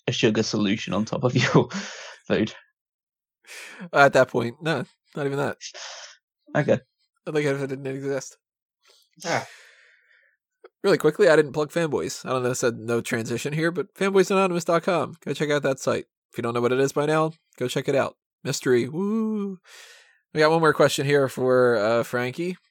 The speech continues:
Speaker 2: It's been over a month. What have you thought of A E W T V overall since its arrival? What would you change, et cetera, et cetera? Um,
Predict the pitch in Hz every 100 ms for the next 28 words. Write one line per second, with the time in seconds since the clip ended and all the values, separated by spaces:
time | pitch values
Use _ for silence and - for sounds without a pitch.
0 | _ _ - 120 127 139 139 131 151 180
1 | 165 - _ - 151 143 151 143 127 123
2 | 123 120 117 - 120 113 110 101 95 101
3 | 95 113 104 101 92 92 90 71 82 -
4 | 110 104 98 135 131 127 123 - - -
5 | 64 - - - - _ _ _ - -
6 | 67 -